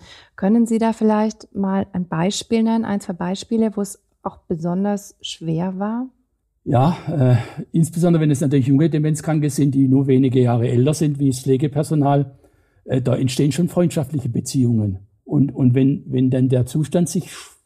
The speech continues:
Speaker 2: verschlechtert und, und er so stark rapide abbaut, dann leidet schon das Personal mit.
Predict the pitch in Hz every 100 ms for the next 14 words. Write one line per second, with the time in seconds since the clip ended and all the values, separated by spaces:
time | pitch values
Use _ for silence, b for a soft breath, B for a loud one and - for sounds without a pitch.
0 | _ _ 127 120 - 127 - 190 - B
1 | B B 139 131 - 135 127 - - -
2 | - 123 - 135 - 131 135 120 113 -
3 | 143 143 120 - 165 190 - b b b
4 | 123 120 117 127 156 156 165 165 - 175
5 | 160 143 123 127 139 240 160 120 110